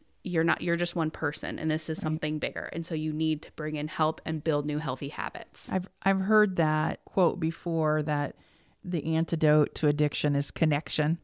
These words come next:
Speaker 1: Mm-hmm.
Speaker 2: you know, and that's a part of, uh, you know, I, I don't know that I would say it's the antidote, but it's certainly a factor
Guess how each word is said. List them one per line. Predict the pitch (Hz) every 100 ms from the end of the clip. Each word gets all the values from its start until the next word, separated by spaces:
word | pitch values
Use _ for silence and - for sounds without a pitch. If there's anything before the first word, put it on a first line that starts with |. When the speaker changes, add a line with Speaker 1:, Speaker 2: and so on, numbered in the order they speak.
| -
Speaker 1:
Mm-hmm. | 202 196 180 220
Speaker 2:
you | 170
know, | 151 147 147 -
and | 165 156
that's | 143 -
a | 151
part | - 156 151
of, | 143 143 -
uh, | 156
you | -
know, | 151 143 -
I, | 143
I |
don't | 139
know | 135
that | 139
I | 143
would | 147
say | 156 - 156
it's | 147 -
the | - -
antidote, | 208 202 147 139 131 - _ _
but | 175
it's | 170 165
certainly | - 196 160 151
a | 139
factor | - 135 131 - - 151